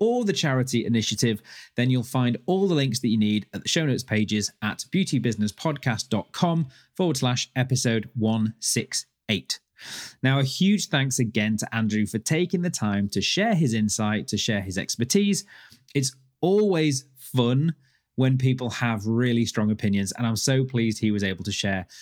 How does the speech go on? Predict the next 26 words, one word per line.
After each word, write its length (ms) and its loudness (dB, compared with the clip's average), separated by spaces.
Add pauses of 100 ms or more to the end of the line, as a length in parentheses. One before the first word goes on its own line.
(160)
them 220 0
with 140 -2
us 140 0
today 280 -4
on 120 -6
the 60 -2
show. 200 2 (360)
And 100 4
with 100 2
that 140 0
episode, 480 2
we 220 0
are 160 -2 (200)
definitely 680 0
back, 480 -2 (360)
and 100 4
we've 120 4
got 180 0
some 120 4
more 220 2
fantastic 720 -2
episodes 500 0 (320)
lined 260 2
up 160 -6
for 120 -2
you 340 2